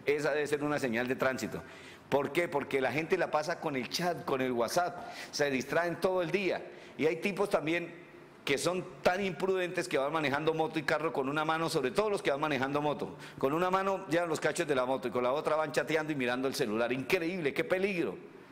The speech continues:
Se les llega a atravesar un peatón que sí cumple con las normas de tránsito o un semáforo que cambia. Yo lo he visto pasar los semáforos en rojo.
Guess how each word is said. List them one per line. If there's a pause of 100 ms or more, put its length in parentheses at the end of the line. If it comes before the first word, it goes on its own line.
(260)
Se
les
llega
a
atravesar
un
peatón
que
sí
cumple
con
las
normas
de
tránsito
o
un
semáforo
que
cambia.
Yo
lo
he
visto
pasar
los
semáforos
en
rojo.